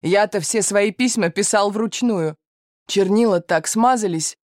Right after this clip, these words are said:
что, думается, Рори запихивала письмо в конверт в такой спешке, что даже не дождалась, когда высохнет краска.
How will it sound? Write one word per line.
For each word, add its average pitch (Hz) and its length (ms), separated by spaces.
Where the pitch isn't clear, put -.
что, - 260
думается, 202 680
Рори 233 340
запихивала 208 720
письмо 214 380
в - 60
конверт 214 460
в - 100
такой 208 300
спешке, - 480
что 226 200
даже 233 240
не 233 120
дождалась, 247 520
когда 240 280
высохнет 262 520
краска. - 480